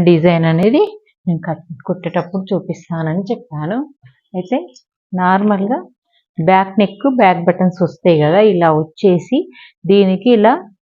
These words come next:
డోరీస్ లాగా పెట్టుకోవడానికి ఇలా పెట్టేసినాను. ఇది నేను కుట్టేటప్పుడు కట్ చేస్తా అని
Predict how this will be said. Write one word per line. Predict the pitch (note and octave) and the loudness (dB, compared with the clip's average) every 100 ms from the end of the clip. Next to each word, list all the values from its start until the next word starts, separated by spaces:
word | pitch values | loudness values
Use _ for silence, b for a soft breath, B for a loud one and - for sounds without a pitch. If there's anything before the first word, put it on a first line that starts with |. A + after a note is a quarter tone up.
| _ _ _ _ - E3+ | _ _ _ _ -2 4
డోరీస్ | G3+ A3+ G#3 F#3 | 6 4 0 0
లాగా | D#3 D3+ D3 | 2 2 2
పెట్టుకోవడానికి | D3 - D#3 C#3+ C#3 D3+ D#4+ F#4 E4+ _ D#3+ | -2 -4 0 2 0 -2 -4 -4 -8 _ 0
ఇలా | E3+ E3+ | 2 2
పెట్టేసినాను. | D3+ E3+ E3+ E3+ C#3+ D#3+ D4 - b b b G3 | 0 0 -2 0 0 2 0 -4 b b b 0
ఇది | G3 G3 | 2 2
నేను | G3 A#3+ | -2 -2
కుట్టేటప్పుడు | G#3+ - F#3+ F#3 G#3 G3+ | -4 -4 -4 -4 -2 -2
కట్ | D#3 C#3+ | -2 -2
చేస్తా | F3+ - E3+ | -4 0 0
అని | G3+ | 0